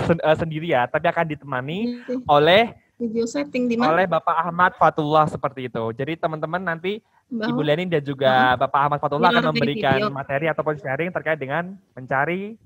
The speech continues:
Speaker 1: ide kewirausahaan
Speaker 2: Oh, iya,
Speaker 1: atau
Speaker 2: iya, iya, iya.
Speaker 1: brainstorming. Nah,
Speaker 2: Oke.
Speaker 1: teman-teman, tolong nanti ada, kalau ada pertanyaan ataupun ada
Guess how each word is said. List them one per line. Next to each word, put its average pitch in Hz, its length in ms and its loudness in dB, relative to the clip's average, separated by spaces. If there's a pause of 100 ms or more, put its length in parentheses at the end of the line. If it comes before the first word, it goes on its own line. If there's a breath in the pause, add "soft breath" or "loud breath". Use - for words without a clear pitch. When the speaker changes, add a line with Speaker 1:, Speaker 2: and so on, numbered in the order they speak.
Speaker 1:
ide 151 320 -4
kewirausahaan 135 560 0
Speaker 2:
Oh, - 0 -
iya, - 80 0
Speaker 1:
atau 131 160 -2
Speaker 2:
iya, - 0 -
iya, - 80 -2
iya. 131 80 -4
Speaker 1:
brainstorming. 120 680 -6 (500)
Nah, 123 160 -10
Speaker 2:
Oke. - 80 -12
Speaker 1:
teman-teman, 147 480 -6 (1300)
tolong 170 240 2
nanti 175 240 -2
ada, 170 240 0
kalau 156 240 0
ada 147 160 -2
pertanyaan 147 480 -2
ataupun 147 400 -6
ada 139 240 -4